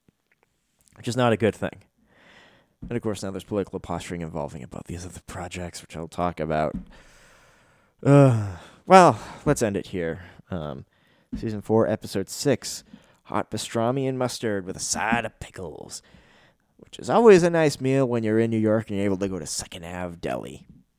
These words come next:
That was, uh, been there twice.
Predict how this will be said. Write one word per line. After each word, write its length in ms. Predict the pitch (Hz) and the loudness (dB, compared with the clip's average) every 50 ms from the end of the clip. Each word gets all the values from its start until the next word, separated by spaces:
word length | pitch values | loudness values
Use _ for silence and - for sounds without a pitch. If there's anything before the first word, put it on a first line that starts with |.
| _ _ _ _ _ _ _ _ _ _ - - - - - - - - - - - - _ _ _ | _ _ _ _ _ _ _ _ _ _ -20 -20 -20 -20 -20 -20 -20 -20 -20 -20 -20 -20 _ _ _
That 160 | - 123 113 | -6 -4 -2
was, 180 | 113 120 110 110 | -2 -2 0 2
uh, 360 | 110 101 98 90 87 87 90 - | 2 2 2 2 0 -2 0 0
been 140 | 156 160 156 | 0 2 2
there 100 | 139 117 | 0 -2
twice. 640 | - - 139 131 131 131 127 - - - - | 0 4 6 8 8 8 6 4 2 -4 -6